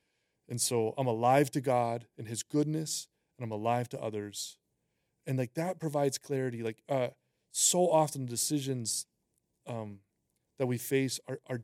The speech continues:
difficult because our motives are off. Why are we doing this? What's the reason? And if I can say, if I can say, "What's the loving thing?"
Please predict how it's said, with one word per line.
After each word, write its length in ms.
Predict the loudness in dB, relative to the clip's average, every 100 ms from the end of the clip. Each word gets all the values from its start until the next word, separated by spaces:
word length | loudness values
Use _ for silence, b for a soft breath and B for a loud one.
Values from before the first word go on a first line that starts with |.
| 4
difficult 500 | 4 4 0 0 0
because 380 | -6 -2 0 0
our 160 | -2
motives 560 | -2 2 6 6 6 2
are 140 | -2
off. 360 | -2 -4 -6 _ _ _ _ _ _ 0
Why 160 | 4
are 80 | 6
we 120 | 6
doing 280 | 6 6 6
this? 200 | 2 2
What's 180 | 2 2
the 120 | 0
reason? 360 | -2 0 -2 -4
And 80 | -6
if 120 | -6
I 40 |
can 120 | -6
say, 340 | -2 -2 -2 -4 _ _
if 100 | 0
I 80 | 2
can 100 | 4
say, 220 | 4 2
"What's 360 | 0 2 2 4
the 100 | 2
loving 380 | 2 2 0 -6
thing?" 380 | -8 -10 -10